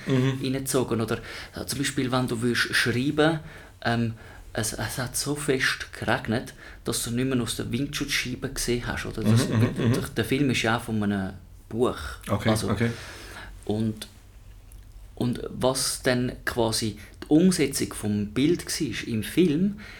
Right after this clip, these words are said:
Speaker 2: ist so quasi gsi, dass er, er fährt Auto, es regnet so fest. Ich meine, das habe ich auch schon gekannt,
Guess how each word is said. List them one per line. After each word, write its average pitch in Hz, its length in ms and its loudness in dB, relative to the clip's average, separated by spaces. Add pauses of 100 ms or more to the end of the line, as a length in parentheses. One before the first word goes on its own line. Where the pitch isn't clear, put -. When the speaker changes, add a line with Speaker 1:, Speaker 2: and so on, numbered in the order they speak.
(160)
Speaker 2:
ist - 380 0
so 110 120 0
quasi 113 420 0
gsi, 147 400 0
dass - 320 -2
er, 101 280 -6
er 107 280 -2
fährt 101 480 -4
Auto, 135 400 0
es 110 160 -2 (280)
regnet 160 420 2
so - 640 4
fest. - 720 2 (520)
Ich - 80 -6
meine, 135 140 2
das 123 140 -2
habe 123 100 4
ich 131 80 4
auch 170 60 4
schon 175 120 -4
gekannt, 139 280 -2